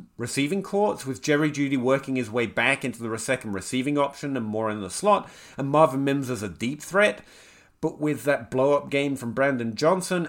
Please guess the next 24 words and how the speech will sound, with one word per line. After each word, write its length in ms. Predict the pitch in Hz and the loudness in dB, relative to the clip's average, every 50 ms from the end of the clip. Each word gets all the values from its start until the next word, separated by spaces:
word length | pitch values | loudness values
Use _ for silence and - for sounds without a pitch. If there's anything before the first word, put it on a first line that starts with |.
| - | -6
and 140 | 117 117 113 | -6 -4 -4
a 80 | 113 117 | -2 -2
lack 420 | 113 113 113 131 151 156 151 - | -2 -2 0 0 0 -2 -2 -4
of 380 | 131 110 101 104 110 - - - _ _ _ _ _ _ _ _ _ _ _ | -8 -8 -8 -12 -14 -16 -18 -20 _ _ _ _ _ _ _ _ _ _ _
real 320 | 120 120 139 151 160 143 131 | -4 2 2 4 4 4 2
certainty 560 | - - 147 147 151 147 120 101 120 120 120 | 0 4 4 4 4 4 0 -8 -6 -6 -6
since 300 | 117 - 117 117 113 - | -4 -6 -8 -8 -8 -4
Jerry 260 | - 123 123 120 113 | 0 0 2 2 0
Jeudy 320 | 107 120 123 120 120 117 | 0 0 0 0 0 0
didn't 160 | 117 117 110 107 | -2 -2 -2 -4
even 200 | 107 104 101 95 | -6 -6 -8 -10
play 280 | - - - 143 139 | -12 -4 -2 -2 0
week 300 | 120 117 120 110 - - | 0 -2 -2 -4 -4 -2
one, 160 | 139 131 123 | -2 -2 0
we 80 | 117 113 | 0 0
really 280 | 120 135 156 165 160 147 | 2 2 2 2 2 0
don't 200 | 147 139 131 127 | 2 0 0 0
know 100 | 131 127 | -2 0
what 180 | 117 117 113 | 0 0 -2
this 160 | 117 113 104 | -2 -10 -10
depth 240 | - - 120 117 - | -2 0 0 0 0
chart 220 | - 120 110 101 101 | -2 -2 -2 -2 -2
is 80 | 101 | -4
gonna 300 | - 113 107 101 90 - | -4 -2 -2 -2 -2 -6